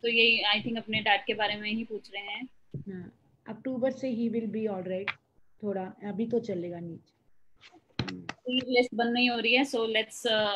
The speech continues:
Speaker 1: and we are running short of time now, so ma'am, actually, आपने इतने questions viewers के ले लिए, so इससे
Speaker 2: हम्म।
Speaker 1: पहले कि, मतलब, I, I'm just, I'm just worried about these things कि आप लोगों की इतनी problems लेके,
Speaker 2: हम्म।
Speaker 1: अ, अपने पास रखती हैं, then you give them, like, energy,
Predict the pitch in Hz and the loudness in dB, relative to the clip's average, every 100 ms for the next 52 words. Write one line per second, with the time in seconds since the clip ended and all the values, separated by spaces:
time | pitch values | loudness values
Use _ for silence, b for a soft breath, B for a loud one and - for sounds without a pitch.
0 | - 214 220 220 214 214 - 208 226 - | 2 0 2 2 2 2 -2 0 0 0
1 | 214 208 - 208 214 208 196 254 - _ | -2 -4 -2 0 0 -4 -4 -6 -10 _
2 | _ - _ - - 226 208 226 226 262 | _ -20 _ -8 -2 0 0 4 6 8
3 | 240 233 - 277 277 - 226 269 285 262 | 6 2 6 6 6 4 2 6 6 6
4 | 240 247 262 277 240 - 254 233 233 233 | 0 4 6 8 6 8 6 8 4 4
5 | 254 214 214 202 208 - _ _ 320 302 | 4 6 4 4 -2 -6 _ _ 4 6
6 | 208 269 247 240 - 294 277 277 - - | 6 4 4 4 2 -6 -2 -2 -2 -2
7 | 240 269 262 277 294 - - - 240 - | 2 4 6 6 6 0 -12 -8 -8 2
8 | 254 277 226 214 233 240 220 220 226 226 | 2 2 2 4 6 6 4 2 -2 -2
9 | 247 254 254 285 240 262 262 254 285 - | 4 4 4 4 4 6 6 6 4 2
10 | 240 262 339 - 277 226 269 277 277 233 | 4 6 6 6 4 6 8 8 8 6
11 | 240 240 - _ - - - 185 220 220 | 6 4 2 _ -20 -20 -12 0 2 4
12 | 214 240 269 269 254 269 - 262 262 _ | 2 2 2 4 6 6 4 0 -2 _
13 | 269 262 247 254 262 262 269 269 277 277 | 4 6 6 6 6 8 8 6 4 6
14 | 285 277 269 277 - 226 240 247 | 6 6 4 4 -2 0 2 0